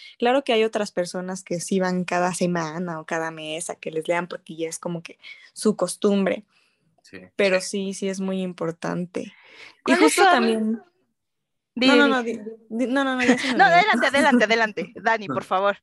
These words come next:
Speaker 1: No, tú, tú.
Speaker 3: <laughs> Perdón.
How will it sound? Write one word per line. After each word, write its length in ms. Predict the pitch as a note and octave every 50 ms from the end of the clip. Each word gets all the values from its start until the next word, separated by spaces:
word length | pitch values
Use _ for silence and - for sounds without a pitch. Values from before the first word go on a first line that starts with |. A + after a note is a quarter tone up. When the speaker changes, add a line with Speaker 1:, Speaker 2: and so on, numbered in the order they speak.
| _
Speaker 1:
No, 240 | - C4+ C#4+ C#4+ C#4+
tú, 260 | - D#4 D4 C4+ - _ _ _ -
tú. 220 | C4+ C4 B3 - _ _ _ _ _ _ _ _ _ - - - - - -
Speaker 3:
<laughs> 1300 | A#4+ C#5 C#5 - C#5+ - - - A4+ - - G4+ - _ - D#4+ - _ - G#4 D5 - C#5 A4 F#4+ _ -
Perdón. 640 | A4 A4+ A4+ G4+ G#4+ G#4 G#4 - - F#4+ F#4